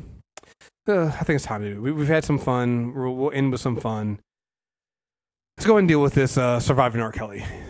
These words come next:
shit. Um, so if, if somehow you haven't been living on a rock and don't know,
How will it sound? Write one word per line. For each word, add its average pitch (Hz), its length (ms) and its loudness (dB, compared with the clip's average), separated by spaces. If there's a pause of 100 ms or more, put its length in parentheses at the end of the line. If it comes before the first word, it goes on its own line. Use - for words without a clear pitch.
shit. 107 300 -12 (520)
Um, 123 540 0 (180)
so 175 100 -2
if, 196 60 -4
if 160 300 -2
somehow 202 320 4
you 139 200 0
haven't 110 420 -2
been 110 120 -4
living 113 180 -4
on 107 120 -4
a 107 40 -2
rock 113 280 -2
and 104 80 -8
don't 107 140 -6
know, 113 240 -4